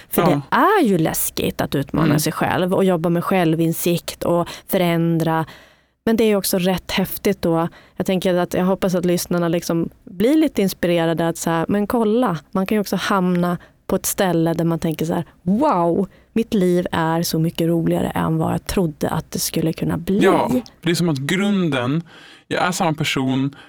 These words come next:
Speaker 2: allt sånt där. Men jag har gjort någonting i, i mig själv. Alltså någonting fundamentalt har ändrats i hur jag ser på mig själv, hur jag tänker.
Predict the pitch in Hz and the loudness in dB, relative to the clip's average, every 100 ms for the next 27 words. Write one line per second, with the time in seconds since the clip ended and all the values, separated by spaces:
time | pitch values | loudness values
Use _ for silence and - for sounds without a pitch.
0 | - - 160 135 131 113 - 131 135 139 | -12 -4 -2 -2 -4 -4 -2 -2 0 0
1 | 139 143 170 - - 123 - 117 110 127 | 0 0 -2 -4 -4 -4 -4 -4 -2 -2
2 | 131 123 - 139 135 131 120 - - 101 | -2 -2 -4 -2 0 -2 -2 -2 -2 -2
3 | 107 - 135 - 123 135 127 131 131 - | -2 -2 -2 -2 -4 -2 -2 0 -2 -4
4 | - 151 151 135 - - - - _ _ | -4 -2 -2 -6 -8 -12 -12 -20 _ _
5 | - 135 131 123 127 139 107 - - 113 | -4 -2 0 0 -2 -2 -2 -4 -4 -2
6 | 113 117 - _ _ _ _ _ 135 120 | -2 -4 -8 _ _ _ _ _ -6 -4
7 | - 143 120 117 113 - 113 113 - 147 | -2 -2 -2 -4 -4 -4 -4 -6 -4 -2
8 | 127 110 - - | -2 -4 -6 -6